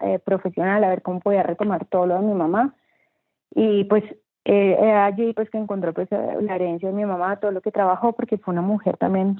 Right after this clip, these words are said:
súper emprendedora, empresaria. Ella tuvo una de las empresas pioneras acá en el país,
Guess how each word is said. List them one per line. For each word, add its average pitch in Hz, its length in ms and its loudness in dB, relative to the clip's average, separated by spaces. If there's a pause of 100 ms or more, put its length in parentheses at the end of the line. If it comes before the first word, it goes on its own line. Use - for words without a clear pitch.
(160)
súper 214 300 4
emprendedora, 180 880 2
empresaria. 185 920 2 (520)
Ella 185 580 2
tuvo 220 220 4
una 214 200 2
de 220 100 2
las 220 160 0
empresas 196 540 -2 (760)
pioneras 196 600 0
acá 202 460 -2
en 208 100 -4
el 214 120 -2
país, 185 440 0